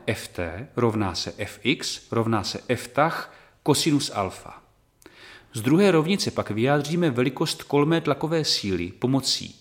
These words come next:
F N rovná se F G minus F Y,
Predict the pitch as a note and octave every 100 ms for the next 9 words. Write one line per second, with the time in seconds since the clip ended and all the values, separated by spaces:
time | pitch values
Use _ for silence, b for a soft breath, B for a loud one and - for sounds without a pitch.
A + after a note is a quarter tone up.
0 | - F#2+ - - A2 A#2+ F3 B B B
1 | B - A#2+ A#2+ A#2 G#2 - - G#2 F#2+
2 | F#2+ G#2 C3 E3+ - B2 G#2+ G2+ - G2
3 | - G2+ - A#2+ B2 D3+ F3